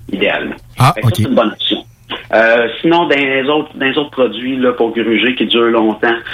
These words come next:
Speaker 1: euh, le bois de Java, c'est une racine d'arbre qui ne cassera pas en éclisse, euh, comparativement à si on ramasse un bâton ou une branche, euh, dans le bois.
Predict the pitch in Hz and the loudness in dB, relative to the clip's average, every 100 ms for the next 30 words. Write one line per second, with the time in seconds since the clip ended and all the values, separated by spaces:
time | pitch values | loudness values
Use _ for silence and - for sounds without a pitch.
0 | - 107 110 117 113 131 127 135 113 113 | 0 2 4 2 2 2 2 0 0 0
1 | 120 - 113 117 117 120 123 - 127 110 | -2 -2 -4 -2 0 0 0 0 0 0
2 | 110 110 123 131 107 104 - - - 139 | 2 2 0 -6 -8 -10 -12 -20 -8 -2
3 | 131 123 113 - 131 131 - 117 - 160 | 2 2 0 2 2 2 0 -2 0 0
4 | 135 113 107 104 - 113 127 - - - | 2 0 -2 -6 -4 -4 -4 -8 -18 -20
5 | - - 107 101 95 95 95 120 110 - | -20 -6 -2 0 0 -2 -2 -2 0 -2
6 | - 101 113 110 107 110 104 101 101 - | -2 0 2 2 2 2 2 2 2 0
7 | 107 98 95 87 - 104 110 101 95 92 | 0 2 0 0 0 0 2 2 0 0
8 | 90 90 101 104 - 90 87 82 95 90 | 0 0 -2 -2 0 0 0 -2 -2 -2
9 | 90 90 131 | 2 2 2